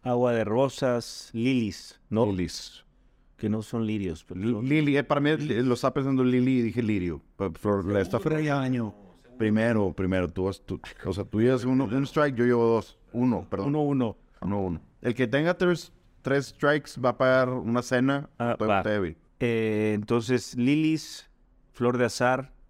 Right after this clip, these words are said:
Speaker 1: agua de rosas. En la parte especiada yo solamente encuentro jengibre. Si es que lo podemos clasificar como especia,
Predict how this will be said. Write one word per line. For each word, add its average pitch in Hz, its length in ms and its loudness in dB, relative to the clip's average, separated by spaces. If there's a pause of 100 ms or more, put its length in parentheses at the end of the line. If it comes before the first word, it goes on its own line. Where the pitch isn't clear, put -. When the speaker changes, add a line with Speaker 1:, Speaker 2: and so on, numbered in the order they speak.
Speaker 1:
agua 113 260 4
de 107 100 2
rosas. 117 680 -2 (540)
En 110 100 -4
la 101 160 -4
parte 120 260 0
especiada 127 520 0
yo 127 100 2
solamente 120 400 -2
encuentro 110 300 -2
jengibre. 107 680 -4
Si - 160 -2
es 101 100 -2
que 123 100 -2
lo 107 80 0
podemos 98 200 -4
clasificar 95 540 -4
como 95 240 -4
especia, 107 560 -4